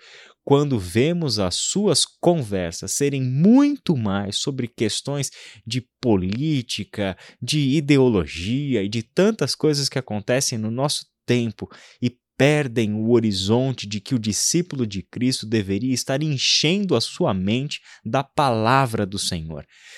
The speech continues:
Deveria estar conversando sobre a palavra do Senhor o tempo todo e exercitar o que Paulo e Jesus ensinaram tão bem,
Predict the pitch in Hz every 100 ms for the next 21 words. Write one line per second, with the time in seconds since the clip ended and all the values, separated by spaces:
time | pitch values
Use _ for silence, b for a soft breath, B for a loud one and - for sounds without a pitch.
0 | B 123 147 127 131 196 175 - 151 -
1 | - 180 151 131 117 - 160 165 131 -
2 | - - 180 190 156 151 - 135 107 123
3 | 147 139 131 131 - 101 104 139 113 -
4 | 123 143 - 98 139 139 107 B B B
5 | 117 135 127 135 139 - 101 113 120 117
6 | - 107 - 123 143 127 113 113 160 107
7 | 101 190 208 113 104 - 92 98 101 92
8 | - 120 90 107